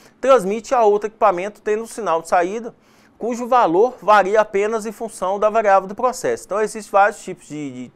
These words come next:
de, de, de transmissão, que são a transmissão pneumática, elétrica, essa elétrica pode ser analógica ou digital, hidráulica, eletrônica. A digital,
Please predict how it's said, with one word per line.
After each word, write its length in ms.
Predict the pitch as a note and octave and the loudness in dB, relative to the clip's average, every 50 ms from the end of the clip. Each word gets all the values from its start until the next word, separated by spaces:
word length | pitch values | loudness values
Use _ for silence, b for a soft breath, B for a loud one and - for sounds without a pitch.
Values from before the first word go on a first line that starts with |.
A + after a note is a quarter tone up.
| _ - | _ -18
de, 100 | F#2+ - | -16 -14
de, 160 | B2 A#2+ A#2+ | -14 -14 -16
de 260 | G2 _ A2+ A2+ A2+ | -16 _ -16 -16 -16
transmissão, 640 | - _ - B2+ C3+ - G3 F#3+ E3+ - G3 G3 | -16 _ -8 -8 -8 -8 -8 -14 -8 -6 -6 -6
que 140 | G#3+ G#3 A#3+ | -6 -8 -12
são 300 | G#3+ - E3+ C3+ A#2 - b b b b b b b b b b b | -10 -8 -6 -6 -8 -8 b b b b b b b b b b b
a 120 | - C#3+ | -6 -4
transmissão 480 | - E3 F#3 F3+ F3 F3+ - - E3 - | -2 -2 -4 -4 -4 -8 -8 -8 -10 -8
pneumática, 800 | - G#3 A3+ A#3+ A3+ G#3 G#3 G#3 G#3+ G#3+ G3+ G3+ - - - F#3+ | -6 -6 -6 -4 0 2 4 4 4 4 2 0 -4 -2 2 2
elétrica, 540 | F#3+ F3 D#3+ F#3+ A3 A3+ - _ - F#3+ _ _ _ _ | 4 4 4 2 2 -2 -6 _ -20 -20 _ _ _ _
essa 280 | B2+ C#3 D#3 - - G3 | -6 -6 -6 0 0 0
elétrica 360 | E3 D3 C#3+ C#3+ C#3 - - | 2 2 0 -2 -2 -6 -8
pode 160 | - D3 C#3 | -8 -8 -6
ser 80 | - D#3+ | -4 -6
analógica 640 | C#3+ C#3 C#3+ C3+ C3 B2 B2 B2 B2 A#2+ - - - | -6 -4 -4 -4 -4 -2 -4 -4 -6 -8 -12 -10 -8
ou 180 | C#3 C#3+ C3 B2+ b b b b b b b _ | -8 -8 -8 -12 b b b b b b b _
digital, 640 | B2 B2+ B2 D3+ G3 G3+ _ - E3 F3 G3 G3+ G3+ | -14 -14 -10 -10 -10 -6 _ 2 4 4 4 2 0
hidráulica, 640 | G3 D3+ D3 D#3 E3+ G3 G3+ G3+ G3 F#3+ F3+ - D#3 | 0 0 2 4 6 6 6 6 4 -2 -8 -6 -4
eletrônica. 760 | D3 D3+ D3 - D3+ E3 F#3 G3 G3+ F#3+ F#3 F3 - F#3 E3+ _ _ _ _ _ _ _ _ _ _ _ _ _ _ _ _ _ _ _ _ _ _ _ _ _ _ - _ | -4 -4 -6 -6 -6 -6 -4 -4 -4 -6 -8 -12 -14 -16 -18 _ _ _ _ _ _ _ _ _ _ _ _ _ _ _ _ _ _ _ _ _ _ _ _ _ _ -16 _
A 160 | - D3+ F3+ F#3+ | -2 0 0 0
digital, 720 | E3+ D#3+ G3 G#3 _ - D#3+ D#3+ D#3+ D3 B2 - - | 0 -4 -10 -10 _ 4 6 8 8 8 6 2 -6